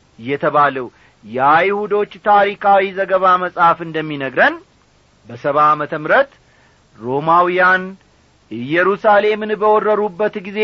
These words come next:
አንድ ሮማዊ ባለስልጣን የመቅደሱን መሠረት ጨርሶ ለማጥፋት በማለት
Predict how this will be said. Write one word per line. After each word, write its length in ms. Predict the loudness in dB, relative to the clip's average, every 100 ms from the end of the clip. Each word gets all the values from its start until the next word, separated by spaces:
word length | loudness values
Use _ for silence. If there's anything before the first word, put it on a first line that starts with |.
| -2 -6 _ _ _ _ _ _ _
አንድ 640 | 0 2 4 2 0 -4 -4
ሮማዊ 480 | 0 0 2 2 2 -2
ባለስልጣን 880 | 0 2 2 -2 -6 -8 0 2 0 -6 -20 _ _ _ _ -16
የመቅደሱን 840 | -4 -2 0 -2 0 0 0 -8 -4
መሠረት 440 | -6 -2 0 0 -4
ጨርሶ 440 | -4 -4 -2 0
ለማጥፋት 680 | 0 4 4 2 2 2 2
በማለት 500 | -2 0 2 2 0